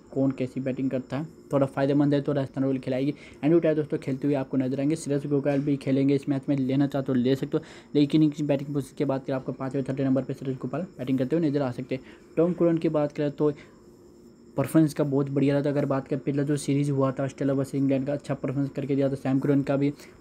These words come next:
और इस मैच में अगर खिलाया जाता है तो थोड़ा एक chances होगी, क्योंकि हम four जो कि राजस्थान रॉयल है, हर team आईपीएल की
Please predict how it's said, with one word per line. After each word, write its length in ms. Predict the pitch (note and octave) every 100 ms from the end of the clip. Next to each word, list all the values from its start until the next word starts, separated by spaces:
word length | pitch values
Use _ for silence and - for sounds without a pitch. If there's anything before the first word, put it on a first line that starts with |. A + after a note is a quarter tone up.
| -
और 220 | C#3+ B2+ - - - - - -
इस 200 | D#3 D3
मैच 240 | D#3+ D#3 D#3+
में 80 | D3+
अगर 160 | D#3
खिलाया 280 | - C3+ C#3+
जाता 300 | C#3+ C#3 C#3+
है 60 | C#3
तो 120 | D3+
थोड़ा 220 | C#3+ C#3
एक 220 | D3+ D#3 C#3+
chances 440 | C#3 C3 C#3 C#3
होगी, 300 | C#3+ C#3 D3 D3 - -
क्योंकि 240 | C#3+ D3 D3
हम 200 | C#3 C#3
four 540 | - - C#3 C#3+ D3+ - -
जो 160 | C#3+ C#3
कि 160 | C#3 C#3
राजस्थान 340 | C3 - C#3+
रॉयल 220 | C#3 C3+
है, 60 | C#3
हर 200 | B2 D3+ C#3+
team 200 | C#3+ C#3
आईपीएल 280 | C3+ C3+ C3+
की 80 | C#3+